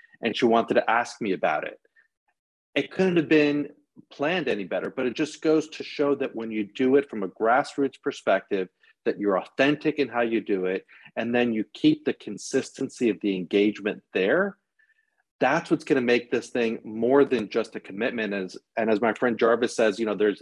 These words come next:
the Black community commitment, which is the philanthropic dollars, but then there's our commitment to the Black community, right? Um, and it's a, it's a wonderful Venn diagram, but that commitment to the Black community and to all communities, back to the mission statement,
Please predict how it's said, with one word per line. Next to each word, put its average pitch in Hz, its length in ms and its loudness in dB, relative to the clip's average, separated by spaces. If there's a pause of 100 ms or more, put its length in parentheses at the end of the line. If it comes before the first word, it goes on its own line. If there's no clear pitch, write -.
(140)
the 110 400 -4
Black 117 380 0
community 104 400 -4
commitment, 98 580 -4
which 95 220 -4
is 90 100 -6
the - 160 -6
philanthropic 110 720 2
dollars, 92 400 0 (340)
but 117 120 -2
then 147 100 4
there's 147 160 6
our 135 80 4
commitment 123 580 -8
to 117 80 -8
the 101 100 -6
Black 104 340 0
community, 87 560 -12 (260)
right? 104 320 0 (400)
Um, 101 320 2
and 110 140 -2
it's 107 160 -6
a, 104 180 -2 (140)
it's 107 160 -8
a 90 100 -4 (160)
wonderful 143 460 4
Venn 123 260 2
diagram, 127 720 0 (300)
but - 160 0
that 135 240 2
commitment 139 540 -6
to 139 80 -4
the 107 100 -6
Black 110 340 0
community 110 500 -2
and 101 140 -8
to - 80 -12
all 160 220 4
communities, 95 560 -6
back 107 260 -2
to - 80 -10
the 101 100 -12
mission 127 320 -6
statement, 90 520 -10